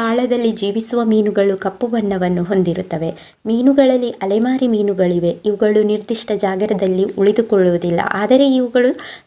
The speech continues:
ಸಮೂಹ ಜೀವಿಗಳಾಗಿರುತ್ತವೆ. ಸಾಗರದ ಆಳದಲ್ಲಿ ಜೀವಿಸುವ ಮೀನುಗಳು ತಳದಿಂದ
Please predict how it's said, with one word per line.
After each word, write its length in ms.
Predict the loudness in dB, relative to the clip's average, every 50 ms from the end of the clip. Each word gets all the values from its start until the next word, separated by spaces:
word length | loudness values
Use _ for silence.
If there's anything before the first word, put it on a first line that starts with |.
| _ -8
ಸಮೂಹ 340 | -4 -2 -2 0 0 0 -2 -2
ಜೀವಿಗಳಾಗಿರುತ್ತವೆ. 1400 | -2 -2 -2 0 0 2 2 2 2 2 0 0 -2 -4 -4 -4 -4 -6 -6 -8 -6 -6 -8 -8 -10 -16 -20 -20 -20 _ _ _ _ _
ಸಾಗರದ 440 | -4 -2 0 0 0 0 0 -2 -2 -2
ಆಳದಲ್ಲಿ 500 | -4 -4 -2 -2 0 0 0 0 0 -4
ಜೀವಿಸುವ 540 | -4 -4 -4 -2 -2 -4 -4 -4 -2 -2 0
ಮೀನುಗಳು 500 | 0 0 0 0 0 0 2 2 2 2
ತಳದಿಂದ 540 | 0 0 -2 0 0 0 0 -2 -2 -2